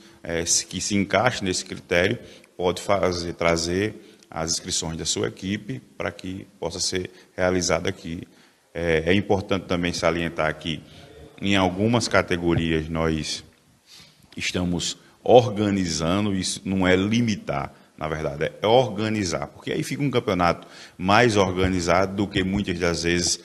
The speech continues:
é, em algumas situações, é, ocorre que tem uma chave, eu vou dar um exemplo aqui, um grupo de cinco ou seis equipes, né? Aí aquela equipe mais,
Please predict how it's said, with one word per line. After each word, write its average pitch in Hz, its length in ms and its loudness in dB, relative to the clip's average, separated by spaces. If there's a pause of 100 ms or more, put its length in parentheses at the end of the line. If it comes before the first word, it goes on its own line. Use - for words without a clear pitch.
(300)
é, 85 600 0
em 95 140 2
algumas 95 400 2
situações, 87 840 -2 (260)
é, 85 180 -2
ocorre 90 460 2
que - 140 -12
tem 92 160 -4
uma 90 160 2
chave, 85 500 4
eu 80 80 -4
vou 87 100 0
dar 85 100 4
um 85 100 2
exemplo 85 320 -2
aqui, 92 100 -6
um 107 140 -2
grupo 107 340 -2
de 98 100 -6
cinco 135 540 0 (320)
ou 107 180 -2
seis 107 340 4
equipes, - 580 -2 (560)
né? - 220 2
Aí 151 180 6
aquela 104 680 4
equipe 87 400 -4
mais, 87 640 0